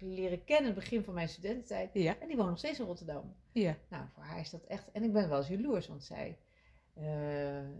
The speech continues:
Speaker 1: zij heeft altijd reunie met de lagere school, met de
Speaker 2: Ja.
Speaker 1: kleuterschool, <laughs> met de die school, met de,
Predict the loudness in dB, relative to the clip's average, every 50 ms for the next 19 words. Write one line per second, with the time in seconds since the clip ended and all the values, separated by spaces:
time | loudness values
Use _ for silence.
0 | -14 -16 -16 -14 -14 -12 -12 -12 -12 -12 -12 -14 -14 -14 -14 -16 -16 -18 -18 -16
1 | -12 -12 -12 -10 -8 -8 -8 -6 -6 -4 -2 -2 0 0 0 0 0 -2 -2 -6
2 | -8 -8 -8 -6 -4 -4 -2 -2 -2 -2 -4 -6 -8 -6 -6 -6 -6 -2 0 2
3 | 2 2 2 0 -2 0 2 2 2 4 4 4 2 2 -2 0 0 0 0 -2
4 | 0 4 4 4 4 4 4 4 4 4 6 6 6 6 6 6 6 6 6 6
5 | 6 6 4 4 2 -6 -6